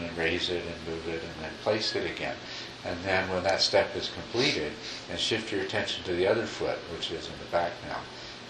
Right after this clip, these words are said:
and pay attention to the sensations there as you lift it and move it and place it. And so use that sensation as the, uh, as the object that you come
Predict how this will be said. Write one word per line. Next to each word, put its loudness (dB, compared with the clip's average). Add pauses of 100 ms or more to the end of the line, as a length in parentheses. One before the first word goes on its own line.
and -6
pay 2
attention -2
to -6
the -4
sensations 0
there 2
as -2
you -4
lift -6
it -2
and -8
move -6
it -4
and -8
place 0
it. -10
And 2
so 10
use 6 (440)
that 10
sensation 2
as 4
the, 2 (420)
uh, 0 (220)
as 2
the 2
object 4
that 2
you -4
come -4